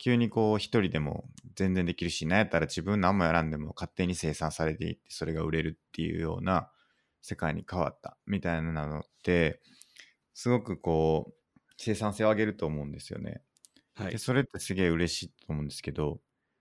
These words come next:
Speaker 1: なんかそういうこう、これをやればこうなる結果が見えるっていうのが、なんかよくわかんなくなってますよね。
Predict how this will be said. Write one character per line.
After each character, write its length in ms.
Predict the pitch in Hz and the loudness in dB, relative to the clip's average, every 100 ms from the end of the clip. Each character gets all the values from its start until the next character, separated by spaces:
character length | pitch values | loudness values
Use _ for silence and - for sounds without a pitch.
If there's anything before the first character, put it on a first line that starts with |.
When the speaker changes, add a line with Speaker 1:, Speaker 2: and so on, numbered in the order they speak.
| _ _ _ | _ _ _
Speaker 1:
な 80 | 135 | -2
ん 20 | |
か 80 | 113 | 0
そ 180 | - 160 | 4 6
う 60 | |
い 80 | 160 | 6
う 100 | 156 | 4
こ 380 | - 117 113 - | 2 2 4 2
う、 160 | _ - | _ -2
こ 140 | - | 4
れ 100 | 208 | 6
を 60 | 208 | 8
や 160 | 214 | 8
れ 80 | 160 | 6
ば 120 | 87 | 4
こ 360 | - - 131 135 | 2 4 6 6
う 40 | |
な 140 | 101 82 | 6 6
る 240 | 85 82 | 4 0
結 220 | - 82 - - | -4 -6 -6 -14
果 240 | - 80 | -6 0
が 280 | 87 85 - - _ | 2 2 0 -12 _
見 160 | 87 85 | -4 0
え 80 | 85 | 0
る 120 | 87 | 0
っ 20 | |
て 240 | - - 82 | -2 -6 -4
い 60 | |
う 40 | 73 | -4
の 140 | 76 | 0
が、 340 | 85 80 - _ _ _ _ - | 2 2 0 _ _ _ _ -6
な 80 | 104 | 0
ん 20 | |
か 80 | 90 | 4
よ 160 | 117 | 4
く 80 | 135 | 6
わ 80 | 98 | 6
か 140 | 123 | 8
ん 60 | 123 | 6
な 100 | 120 | 4
く 20 | |
な 140 | 85 69 | 2 0
っ 120 | - | -4
て 120 | - | -4
ま 100 | 71 | -4
す 100 | - | -4
よ 80 | 78 | -6
ね。 220 | 73 | -6